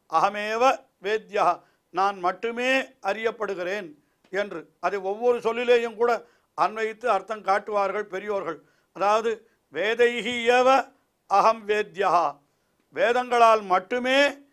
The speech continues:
நான் சொல்லப்படுகிறேன். "வேதைச்ச சர்வைஹி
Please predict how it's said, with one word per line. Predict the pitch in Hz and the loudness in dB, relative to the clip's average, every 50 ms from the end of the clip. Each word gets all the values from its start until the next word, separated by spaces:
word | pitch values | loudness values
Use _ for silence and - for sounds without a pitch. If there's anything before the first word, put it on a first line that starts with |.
| _ _ _ _ - | _ _ _ _ -4
நான் | 196 214 226 220 220 | -2 0 0 0 -2
சொல்லப்படுகிறேன். | - 208 214 220 220 220 214 208 190 190 175 175 180 185 190 175 151 139 - _ _ _ _ _ _ _ _ 147 | -2 -2 0 0 -2 -2 -4 -6 -6 -6 -6 -4 -4 -4 -6 -6 -10 -14 -20 _ _ _ _ _ _ _ _ -4
"வேதைச்ச | 185 220 240 240 240 233 226 233 - 220 196 180 151 - _ _ _ _ _ - | 0 0 2 2 2 2 2 -2 -2 0 0 0 0 -4 _ _ _ _ _ -2
சர்வைஹி | 170 175 190 214 233 262 262 269 269 247 233 277 | 0 0 0 2 2 2 2 2 0 0 0 0